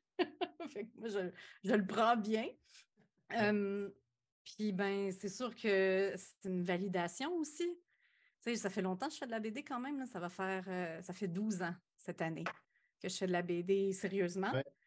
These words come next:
Speaker 1: Puis, euh, là, j'ai l'impression que là, là, j'ai fait quelque chose qui marche. <laughs>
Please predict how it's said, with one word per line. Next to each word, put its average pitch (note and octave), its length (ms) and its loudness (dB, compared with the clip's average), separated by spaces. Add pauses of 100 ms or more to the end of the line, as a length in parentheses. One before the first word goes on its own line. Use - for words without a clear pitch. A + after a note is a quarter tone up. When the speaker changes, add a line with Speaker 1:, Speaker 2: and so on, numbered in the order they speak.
(440)
Speaker 1:
Puis, G3 380 0
euh, F#3+ 560 6
là, G#3 440 4
j'ai F3+ 180 -2
l'impression F#3+ 540 -2
que F#3+ 100 -4
là, G3 380 4
là, F3 160 0
j'ai E3+ 160 -6
fait F#3 160 -8
quelque E3+ 180 -8
chose F#3 260 -2
qui - 120 -6
marche. E3+ 500 -2 (420)
<laughs> - 240 -4